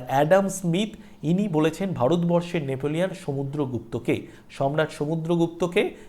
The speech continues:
ইনি গুপ্তযুগের সম্রাট ছিলেন, এনাকে বলেছে অ্যাডাম স্মিথ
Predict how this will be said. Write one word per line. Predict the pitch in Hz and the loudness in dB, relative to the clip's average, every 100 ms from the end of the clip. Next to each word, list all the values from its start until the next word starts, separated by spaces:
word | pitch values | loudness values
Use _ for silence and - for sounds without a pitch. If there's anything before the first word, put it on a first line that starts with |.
| - | -6
ইনি | 135 | -4
গুপ্তযুগের | 120 139 139 160 160 160 | 0 -2 -2 -2 -2 -4
সম্রাট | 156 151 156 170 170 | -2 -4 0 -2 -2
ছিলেন, | 180 202 220 - - - | 0 0 0 -6 -20 -12
এনাকে | 135 139 143 170 | -2 0 2 0
বলেছে | 135 131 135 - 170 | 0 0 0 0 2
অ্যাডাম | 120 135 139 | 2 0 -4
স্মিথ | - 165 | -6 -2